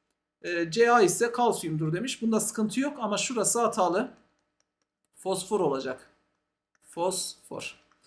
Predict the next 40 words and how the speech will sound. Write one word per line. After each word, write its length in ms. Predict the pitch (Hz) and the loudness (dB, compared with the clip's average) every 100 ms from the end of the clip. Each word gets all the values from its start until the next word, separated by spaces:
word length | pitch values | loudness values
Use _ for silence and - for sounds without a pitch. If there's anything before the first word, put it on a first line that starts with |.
| _ _ | _ _
Zaten 420 | - 202 220 226 | -2 2 4 4
bizden 320 | 214 214 233 | 4 4 4
yanlış 320 | 226 226 226 233 | 6 6 4 4
olanı 220 | 220 220 | 6 6
sormuş. 640 | - 185 196 262 - - - | 4 2 2 -2 -4 -8 -8
Üçü 220 | 220 - | -8 -6
işaretleyebiliriz. 960 | 202 175 170 156 165 151 185 302 - - _ _ _ _ | -4 -2 -2 -2 -2 0 0 0 -4 -8 _ _ _ _
Tek 260 | - 294 294 | -2 -2 0
tür 80 | 294 | 4
atom 320 | 262 285 277 | 6 6 4
içerirler. 720 | 233 220 202 208 254 262 - _ _ _ _ _ - | 6 4 4 4 4 2 -8 _ _ _ _ _ -4
Ee, 240 | 180 180 | 0 2
burada 200 | 247 277 | 2 6
arkadaşlar 500 | 262 180 233 226 208 | 6 6 2 4 2
birden 300 | 208 226 254 | 2 2 2
fazla 360 | 247 247 233 240 | 4 2 4 2
atom 240 | 233 262 | 2 0
var 120 | 294 285 | 2 2
ama 200 | 226 226 | 4 4
yine 240 | 247 254 | 6 4
tek 300 | 254 226 - | 4 0 0
tür. 360 | 269 277 - - | -6 -6 -10 -6
Burası 260 | 262 214 180 | -2 0 -2
da 100 | 156 | -4
tek 240 | - 156 | -4 -6
tür 120 | 160 | -6
zaten. 500 | 160 156 156 220 254 _ _ _ _ | -2 -2 0 -2 -4 _ _ _ _
Homojen 420 | 226 247 247 277 | 0 4 6 6
yapılı 340 | 262 226 220 262 | 6 4 2 -4
saf 300 | - 240 233 | -2 -4 -4
maddelerdir. 680 | 180 160 170 165 175 247 - | -8 -4 -2 -2 -2 -6 -10
Elementlerin 600 | 208 214 214 208 202 208 | -4 -2 0 -2 0 0
özelliğidir 540 | 202 185 185 175 165 147 | 0 -2 0 2 2 0
zaten. 380 | 143 147 196 | -4 -4 -4
Hem 120 | 196 180 | -6 -6
saf 300 | - 185 185 | -4 -4 -4
olmaları 440 | 156 151 185 220 | -8 -8 -8 -6
hem 180 | 208 - | -6 -6
de 100 | 196 | -8
homojen 560 | 185 175 165 156 185 | -8 -8 -6 -6 -8